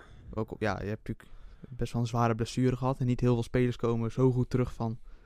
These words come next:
eh, zo'n blessure. En hij had dertig, dertig, dertig punt acht points per game. Zeven punt vijf rebounds per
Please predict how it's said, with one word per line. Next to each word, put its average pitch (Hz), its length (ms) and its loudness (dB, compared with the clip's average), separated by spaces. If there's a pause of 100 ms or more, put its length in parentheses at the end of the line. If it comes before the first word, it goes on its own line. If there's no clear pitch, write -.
(340)
eh, 110 500 -8
zo'n 113 220 -4
blessure. 117 500 -2
En 123 200 -6
hij 110 320 0 (560)
had - 340 -6
dertig, - 440 -4 (1400)
dertig, 123 220 -4 (160)
dertig 131 240 2
punt - 160 -6
acht - 200 -2
points 135 220 0
per 120 140 -4
game. 135 320 0 (440)
Zeven 120 460 -2
punt 113 220 -6
vijf 123 300 -2
rebounds 127 380 0
per 120 100 -14